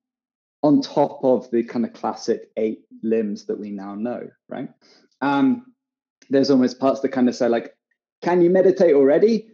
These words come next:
Great, okay, try this Nibbija Samadhi meditation because this is, this will be the ultimate fix for you guys. Um, but if you can't kind of meditate, or you don't know tapas,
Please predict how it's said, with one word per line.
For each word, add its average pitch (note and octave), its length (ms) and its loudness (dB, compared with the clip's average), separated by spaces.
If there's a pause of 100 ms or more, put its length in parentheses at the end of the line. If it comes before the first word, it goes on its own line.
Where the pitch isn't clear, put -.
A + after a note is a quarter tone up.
(220)
Great, F#3+ 360 4
okay, D3 420 2
try E3+ 300 2
this F3 420 2
Nibbija D3 560 6
Samadhi D3+ 640 4
meditation B2 720 2
because A#2 260 0
this C#3 220 2
is, C#3+ 180 0
this E3+ 180 2
will D#3+ 80 4
be C#3 120 4
the B2 120 4
ultimate A#2 380 -2
fix - 300 -8
for - 80 -16
you - 160 -10
guys. - 420 -16 (220)
Um, D#3 320 0 (200)
but D#3 120 4
if - 100 2
you C#3 80 2
can't A#3+ 340 0
kind E3 200 0
of C#3 100 0
meditate, C#3+ 580 2
or B2 140 2
you B2+ 120 2
don't F3 200 2
know C#3+ 100 0
tapas, - 720 -4